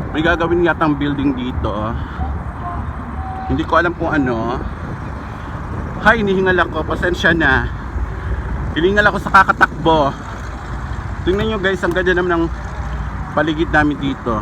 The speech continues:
And doon din sa kab-, ah, tapat guys, ayan, may gagawin din yatang building dyan. Ayan. Uy, hinihingal ako.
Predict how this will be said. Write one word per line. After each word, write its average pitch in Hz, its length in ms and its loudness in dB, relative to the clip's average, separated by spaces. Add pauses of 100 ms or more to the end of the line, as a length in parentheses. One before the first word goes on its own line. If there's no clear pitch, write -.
(1080)
And 220 240 4
doon 220 240 0
din 202 60 -6
sa 226 100 2
kab-, 196 240 0
ah, 180 560 6
tapat 185 400 2
guys, 117 480 0 (1040)
ayan, 160 160 2
may 160 160 2
gagawin 165 400 0
din 165 160 0
yatang 151 320 2
building 135 480 0
dyan. 107 420 -2 (4000)
Ayan. 120 360 0 (2000)
Uy, 403 180 4
hinihingal 196 440 0
ako. 151 340 0